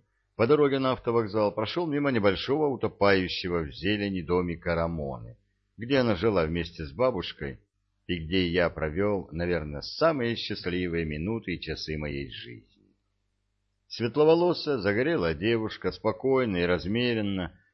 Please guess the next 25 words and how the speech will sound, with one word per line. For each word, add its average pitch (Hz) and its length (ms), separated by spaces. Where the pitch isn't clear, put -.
поливала 110 480
из 101 140
прозрачного 87 880
синтетического 82 1040
шланга 104 640
многочисленные 85 840
клумбы 85 800
с - 220
цветами. 62 600
Разлетающиеся 110 1300
в 101 60
воздухе 95 580
на 92 60
миллионы 92 500
брызг 85 560
поток 117 400
воды 107 560
в 73 80
этот 87 260
утренний 117 540
час 107 440
напоминал 127 600
внезапно 107 720
ожившую 78 800
радугу. 64 600